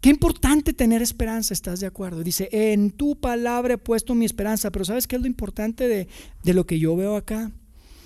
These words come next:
Que la esperanza, amigos, es una esperanza activa, ¿ok? No pasiva. Es una esperanza que lleva a la acción. Es activa.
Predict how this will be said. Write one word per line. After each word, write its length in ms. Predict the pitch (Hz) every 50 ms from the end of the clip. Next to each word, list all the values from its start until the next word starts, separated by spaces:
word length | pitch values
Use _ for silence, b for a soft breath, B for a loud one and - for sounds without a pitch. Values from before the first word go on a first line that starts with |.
| B B B B B B B B B B B B B B B -
Que 140 | - 208 208
la 80 | 208
esperanza, 560 | 185 - - 208 208 226 247 277 269 - 202 185
amigos, 340 | 175 170 160 160 156 - -
es 140 | 180 - 233
una 100 | 220 233
esperanza 640 | 220 - - 185 175 190 202 196 - 220 220 - -
activa, 760 | - 151 151 - - - - - - 202 190 180 156 139 147
¿ok? 160 | 139 - - 165 170 185 208 196 - - - - _ _ - - - - - - _ -
No 180 | 180 175 190 185
pasiva. 840 | 190 - 190 - - - - - 160 143 135 123 - - - - - - - - _ - - - _ _ - - - - B B B B B B
Es 140 | 190 170
una 120 | 247 285 302
esperanza 520 | 240 - - 220 214 220 226 220 - 262
que 460 | - - - 208 185 180 180 - - - -
lleva 300 | 151 170 208 208 233 233
a 60 | 214
la 100 | 190 151
acción. 680 | - - - - - - 226 220 190 151 131 135 - - - - - - - - - - - - - - - - - _ - - - - - - _ _ - - _ _ - -
Es 140 | - 220 -
activa. 600 | 311 - - - 311 311 320 269 180 - -